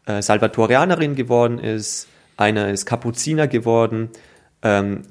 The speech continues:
aber die allerwenigsten jungen Leute, die hier waren, haben so eine Form von Berufung gewählt, sondern, ähm, sei es eine Familie gegründet oder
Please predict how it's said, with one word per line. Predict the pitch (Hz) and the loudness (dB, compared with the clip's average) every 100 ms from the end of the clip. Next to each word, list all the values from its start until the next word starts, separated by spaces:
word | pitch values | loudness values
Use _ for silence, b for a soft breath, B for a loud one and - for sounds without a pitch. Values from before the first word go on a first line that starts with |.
| - | -2
aber | 110 110 | 2 2
die | 107 - | 0 0
allerwenigsten | 110 123 113 107 107 - 95 | 4 4 2 -2 -4 -8 -8
jungen | 104 107 101 | -6 -4 0
Leute, | 101 101 | 0 0
die | 110 | -6
hier | 98 107 | -2 0
waren, | 101 98 95 98 b b b b _ | 2 0 -2 -10 b b b b _
haben | 107 98 101 98 98 - b b - | 0 0 0 -6 -10 -16 b b -4
so | 120 113 | 2 2
eine | 110 | 2
Form | - 110 107 | 2 2 4
von | 107 95 | 0 -4
Berufung | 107 120 120 107 107 | -2 -4 -2 -6 -4
gewählt, | 107 95 107 123 139 - b b - | -4 0 0 0 -4 -12 b b -6
sondern, | - 110 107 101 104 107 104 b b b b _ | -2 0 0 -2 -4 -8 -12 b b b b _
ähm, | 107 104 98 98 98 95 101 - - | -4 -4 -4 -6 -8 -10 -12 -18 -2
sei | 110 | 0
es | 110 - | 0 -2
eine | 110 113 | -4 0
Familie | 117 120 135 127 117 | 0 2 2 2 2
gegründet | 117 120 120 113 110 104 | 0 0 2 2 2 2
oder | 107 104 104 98 95 | 0 0 2 0 -2